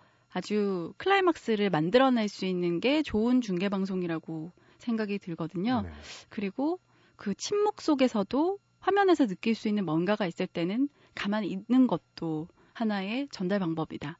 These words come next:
Speaker 1: 저는 아무래도 스포츠 전문 방송을 하고 있기 때문에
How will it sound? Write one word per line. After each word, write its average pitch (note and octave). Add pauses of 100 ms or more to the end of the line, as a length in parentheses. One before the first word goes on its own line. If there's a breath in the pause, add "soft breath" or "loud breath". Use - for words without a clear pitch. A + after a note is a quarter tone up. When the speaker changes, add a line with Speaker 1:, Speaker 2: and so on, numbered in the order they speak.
(420 loud breath)
Speaker 1:
저는 B3 (200 loud breath)
아무래도 G#3+
스포츠 -
전문 A#3+
방송을 A#3+
하고 B3
있기 G#3
때문에 F#3+